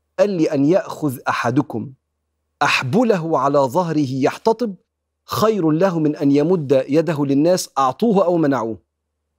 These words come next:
إنك تشتغل شغلانة بسيطة بخطوات بسيطة جدًا ترمم بيها شغفك المفقود، بس تنزل من بيتك تسعى.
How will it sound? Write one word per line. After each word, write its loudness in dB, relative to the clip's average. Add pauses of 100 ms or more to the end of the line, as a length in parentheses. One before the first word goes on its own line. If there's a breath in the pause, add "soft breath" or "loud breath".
(220)
إنك 2
تشتغل -4
شغلانة -2
بسيطة -2
بخطوات -4
بسيطة -4
جدًا -2 (920)
ترمم 0
بيها -2
شغفك -4
المفقود، -4
بس -2
تنزل 0
من 0
بيتك -2
تسعى. -6